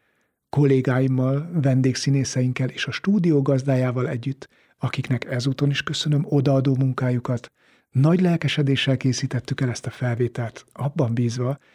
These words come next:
hogy ebből a lelkesedésből át tudunk majd adni valamit neked is.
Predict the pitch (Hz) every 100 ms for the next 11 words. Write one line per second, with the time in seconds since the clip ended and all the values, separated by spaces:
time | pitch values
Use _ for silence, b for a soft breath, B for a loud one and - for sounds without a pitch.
0 | b b 131 147 180 180 151 139 139 135
1 | - 131 123 113 117 120 156 131 - 123
2 | 110 104 117 - 120 127 117 113 117 -
3 | 120 - - - -